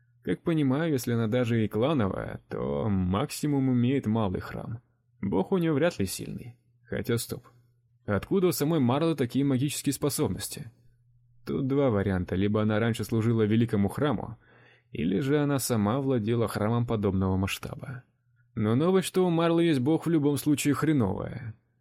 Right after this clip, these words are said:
Я могу лишить ее энергии, однако получится ли удержать охотницу, когда придет ее бог?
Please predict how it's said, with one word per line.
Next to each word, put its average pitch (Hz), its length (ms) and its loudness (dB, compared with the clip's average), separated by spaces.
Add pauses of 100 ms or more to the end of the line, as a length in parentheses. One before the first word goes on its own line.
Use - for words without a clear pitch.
(320)
Я 127 220 -4
могу 117 280 -2
лишить 123 340 0
ее 120 240 4
энергии, 117 340 0
однако 101 640 -2 (560)
получится 151 540 -4
ли 147 80 2
удержать 135 360 2
охотницу, 147 460 -2
когда 135 240 0
придет 135 300 0
ее 127 180 2
бог? - 440 -8